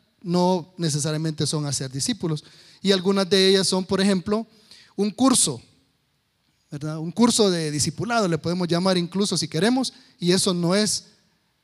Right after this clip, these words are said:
hacer discípulos, no es llevar a cabo el discipulado. Ni las clases de Biblia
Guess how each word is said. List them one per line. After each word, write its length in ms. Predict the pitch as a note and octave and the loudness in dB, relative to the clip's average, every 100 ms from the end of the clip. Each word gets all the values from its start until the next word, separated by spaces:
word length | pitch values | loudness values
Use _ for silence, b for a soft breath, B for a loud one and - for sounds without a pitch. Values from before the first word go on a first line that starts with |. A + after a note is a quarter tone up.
| _ _ - | _ _ -10
hacer 320 | C#3+ E3+ D3+ | -6 -4 -6
discípulos, 640 | C#3+ D3+ C3+ B2+ A#2 - - | -6 -8 -8 -10 -12 -14 -6
no 180 | D#3 | 0
es 180 | F3 G3+ | 0 0
llevar 260 | E3 D#3 D3+ | -2 -2 -2
a 60 | |
cabo 260 | C#3+ C#3+ C#3 | -4 -6 -6
el 80 | C3 | -6
discipulado. 580 | B2+ A#2+ C3 B2 B2 A#2+ B B | -8 -10 -12 -12 -12 -14 B B
Ni 100 | - | -4
las 160 | F3 E3 | -2 -2
clases 400 | - F#3+ G3 G3 | 0 0 2 0
de 80 | F3 | 0
Biblia 500 | F#3 G#3 G3 E3+ | 0 2 2 0